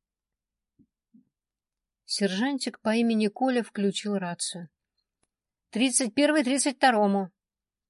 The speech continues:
«Тридцать второй на связи. Пока не до вас, ребята. Придется вам посидеть взаперти». Коля бросился к запертой снаружи двери и принялся в нее колотить со всей дури,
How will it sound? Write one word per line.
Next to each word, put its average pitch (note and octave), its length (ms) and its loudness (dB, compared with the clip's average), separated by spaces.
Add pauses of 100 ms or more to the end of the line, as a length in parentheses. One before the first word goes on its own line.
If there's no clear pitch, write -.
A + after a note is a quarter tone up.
(840)
«Тридцать F#3 340 -6
второй G3+ 280 2
на G3+ 140 2
связи. G3+ 480 0
Пока A3 300 -2
не A3+ 120 2
до A3+ 120 2
вас, A3+ 240 2
ребята. G#3 520 0
Придется A3+ 400 0
вам A3 160 -2
посидеть A3 420 -2
взаперти». A3 600 -2 (1800)
Коля F#3 300 -2
бросился F#3 560 -6
к E3+ 80 -8
запертой G3 440 -4
снаружи F#3+ 460 -2
двери G3 380 -2
и G#3+ 40 -2
принялся G#3 560 0
в A#3 40 0
нее A3+ 240 0
колотить B3 540 0
со A#3 140 0
всей C#4 240 -4
дури, B3 600 2